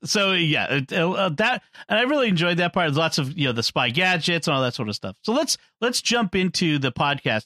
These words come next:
Uh, I'm sorry, into the episode as we go through this podcast. Uh, it starts with, uh, a series of,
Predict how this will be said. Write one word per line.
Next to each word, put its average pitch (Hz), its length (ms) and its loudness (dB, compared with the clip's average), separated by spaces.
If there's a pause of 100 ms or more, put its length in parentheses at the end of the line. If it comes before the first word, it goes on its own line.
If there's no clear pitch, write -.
Uh, 113 240 -2
I'm 123 140 0
sorry, 104 260 -2
into 143 180 -2
the 123 220 0
episode 139 580 0
as 113 160 -2
we 113 60 -4
go 113 140 -2
through 117 120 -8
this 101 120 -14
podcast. 101 420 -6 (340)
Uh, 131 240 0
it 170 140 -2
starts 277 420 0
with, 147 320 0 (480)
uh, 165 220 2
a 165 80 2
series 285 560 0
of, 185 320 0